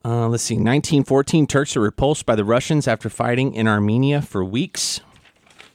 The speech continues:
Uh, let's see here. Nineteen twenty-six, Imperial Airways begins the England-India mail and passenger service. Uh, we have a few.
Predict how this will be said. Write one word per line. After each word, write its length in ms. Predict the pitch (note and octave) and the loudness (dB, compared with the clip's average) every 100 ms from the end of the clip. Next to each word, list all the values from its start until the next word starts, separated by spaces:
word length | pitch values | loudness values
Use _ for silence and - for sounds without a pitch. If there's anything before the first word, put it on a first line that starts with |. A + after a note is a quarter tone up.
| _ - - _ _ _ _ _ _ _ - G#2 | _ -20 -20 _ _ _ _ _ _ _ -10 -4
Uh, 600 | G2+ G2+ G2+ G2+ G2+ G2 | -2 0 0 0 0 0
let's 200 | G2+ G2 | -2 -4
see 380 | - A2+ A2 G#2 | -4 -2 -2 -2
here. 600 | A2 G#2+ C#3 D#3 C#3+ - - D3 | 0 2 2 2 0 -2 -8 -2
Nineteen 360 | E3+ F3+ F3 D#3+ | 0 2 0 2
twenty-six, 440 | F3 D#3+ - - | 0 2 0 -2
Imperial 680 | - D3+ - F#3+ G3+ G3 - | -2 -2 2 2 4 4 2
Airways 460 | C#3+ E3 F3+ G3 G3+ | 2 2 4 2 0
begins 400 | B2 C#3+ C#3 C3 | -2 0 0 0
the 140 | A#2+ | -4
England-India 880 | - D#3 F#3 F#3+ F3 - D3+ F3 E3+ | 0 0 2 2 0 2 0 2 2
mail 400 | A#2+ A#2+ C3+ D#3+ | 2 2 2 0
and 140 | B2 A2 | -2 -2
passenger 500 | A#2 B2 - C3 C3 | -2 -4 -2 0 0
service. 600 | - C3 C#3 G#3 - - - _ _ _ _ _ _ _ _ _ _ - - _ _ _ _ _ _ _ _ _ _ _ _ - | 0 0 0 -2 -4 -10 -14 _ _ _ _ _ _ _ _ _ _ -20 -20 _ _ _ _ _ _ _ _ _ _ _ _ -8
Uh, 540 | F#2+ F#2 F#2+ F#2 F#2+ | -6 -4 -2 -2 -2
we 140 | F#2 F#2 | -4 -6
have 320 | F#2+ F#2+ F#2 | -4 -4 -6
a 60 | |
few. 520 | F2+ - G#2 G2+ G2+ | -10 -6 -4 -2 -4